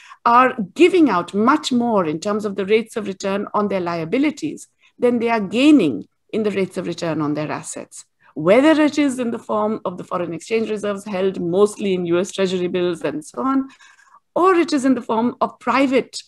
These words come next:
holders holding assets abroad, because interest rates are much lower in the developed world. So we are losing both in terms of that fear of capital flight and the, the actual capital flight. Some countries are net capital exporters even today, like Malaysia and Thailand.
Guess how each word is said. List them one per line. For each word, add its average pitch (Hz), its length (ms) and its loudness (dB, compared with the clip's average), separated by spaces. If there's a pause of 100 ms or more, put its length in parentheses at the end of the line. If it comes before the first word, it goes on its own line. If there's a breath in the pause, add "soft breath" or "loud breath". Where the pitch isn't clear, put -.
(240)
holders 185 420 0
holding 175 360 -4
assets 165 380 -10
abroad, 165 360 -6
because 262 240 -4
interest 262 380 -4
rates 247 160 -10
are 262 60 0
much 269 180 -2
lower 311 340 4 (400 soft breath)
in 220 200 0
the 185 60 -4
developed 151 440 -6
world. - 280 -10 (520)
So 320 220 4
we 294 200 6
are 277 120 2
losing 302 540 4
both 247 420 0
in 269 100 0
terms 240 320 -2
of 190 160 -6
that 190 200 -6
fear 208 480 -2
of - 200 -6
capital 175 380 -10
flight 240 400 -8 (580)
and 220 420 0 (120)
the, 202 500 -6 (500)
the 220 180 0
actual 269 500 4
capital 165 400 -4
flight. 180 300 -4
Some 226 240 -2
countries 214 340 -4
are 202 80 0
net 202 320 -2
capital 202 360 -2
exporters 208 560 0
even 202 200 -2
today, 190 360 0
like 160 280 -4
Malaysia 196 480 -4
and 147 240 -4
Thailand. 226 400 -4